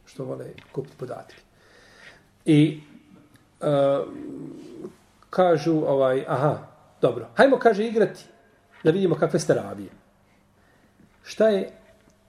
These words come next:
ja bio tako na početku? Kaže, hajde ti reci, reci, kaže, nešto o ome i da ovaj prenese o ome, da niko ne čuje nikoga. I ja rekao, ovaj, da li sam rekao, izišao je Muhammed na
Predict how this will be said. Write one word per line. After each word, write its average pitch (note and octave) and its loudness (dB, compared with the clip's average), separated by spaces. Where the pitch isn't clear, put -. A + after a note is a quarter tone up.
ja F3 4
bio F#3 4
tako F3+ 0
na F3+ 0
početku? - -6
Kaže, F3+ -2
hajde F3+ 0
ti G3+ 0
reci, D#3 0
reci, E3 -4
kaže, C3+ -2
nešto B2+ -4
o D3+ 4
ome G#3+ 2
i F3+ -2
da C#3+ 4
ovaj E3 6
prenese D3+ -2
o C3 2
ome, F3+ 2
da E3 4
niko F#3+ 0
ne D#3 4
čuje E3 0
nikoga. A#2+ -8
I A2+ -8
ja A#2+ -4
rekao, G3+ -2
ovaj, C3 -2
da D#3+ -8
li F#3+ -8
sam D#3 -4
rekao, D#3 -2
izišao D#3 -2
je B2+ 0
Muhammed D3+ -4
na B2+ -2